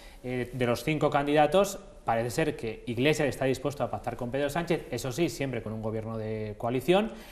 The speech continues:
Albert Rivera quiere ser ahora la llave de la gobernabilidad y apoyar la gobernabilidad en cualquier dirección. Pablo Casado aspira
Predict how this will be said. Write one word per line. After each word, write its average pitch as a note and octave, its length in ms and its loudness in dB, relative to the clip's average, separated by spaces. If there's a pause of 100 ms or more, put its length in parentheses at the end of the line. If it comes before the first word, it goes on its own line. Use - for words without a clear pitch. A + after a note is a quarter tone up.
(220)
Albert B2+ 320 2
Rivera C#3+ 520 4 (260)
quiere C3+ 240 2
ser C3 220 0
ahora C3 300 6
la G#2+ 100 -2
llave B2 240 -2
de B2 60 -2
la A#2 320 0
gobernabilidad A#2+ 580 0
y D3 80 4
apoyar A#2+ 400 2
la C3 100 6
gobernabilidad A#2+ 640 2
en A#2+ 80 -6
cualquier G#2+ 360 -6
dirección. F#3 500 0 (880)
Pablo C#3+ 300 8
Casado C#3+ 680 2
aspira A#2 600 4